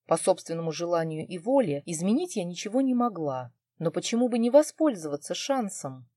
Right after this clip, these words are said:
Не переломить свою судьбу, но хотя бы отвлечься, встряхнуться, забыться. Это стыдно и неправильно, но мне хотелось каких-то новых впечатлений, новых или хорошо забытых эмоций. Ярость, вожделение, неважно.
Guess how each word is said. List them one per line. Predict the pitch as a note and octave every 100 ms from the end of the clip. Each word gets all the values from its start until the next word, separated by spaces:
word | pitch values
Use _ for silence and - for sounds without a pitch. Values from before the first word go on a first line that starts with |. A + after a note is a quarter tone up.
| -
Не | G3
переломить | G#3+ A#3+ C4 D4+ F4 D#4
свою | E3+ E3 D3+
судьбу, | - E3+ D3+ D3+ C#3+ -
но | F3
хотя | F#3 G#3+
бы | G3 A#3
отвлечься, | A#3 A3 A3 E3 - F3
встряхнуться, | - - A#3+ - C#4 B3 - - D3 C3+ -
забыться. | D3 F#3+ G3+ A3 F3 - - C#3 C#3 _ _ -
Это | D#3+ E3+
стыдно | - - B3+ E3+ D#3
и |
неправильно, | D#3 D#3+ G#3 C4+ G#3+ D#3 C#3 C#3+
но | F3
мне | F3+ F#3
хотелось | F#3 F#3+ C4+ B3 E3
каких-то | E3+ E3 G#3 -
новых | G#3+ B3 A#3 -
впечатлений, | A#3 A3 C#4+ - A#3+ G#3+ D#3 C#3+ C3+ -
новых | E3 B3+ G3 -
или | E3
хорошо | E3 F#3 F#3+ G#3+
забытых | F#3+ G#3 C#4 C#4 -
эмоций. | C#4 C4+ G#3+ D#3+ - D3+ C3+ _ _ -
Ярость, | C#3+ F#3 A3 F3 -
вожделение, | D#3+ D3 F3 G3+ A#3 A3 E3+
неважно. | D#3+ G3+ A3+ B3+ G#3 D3+ C#3+ C3+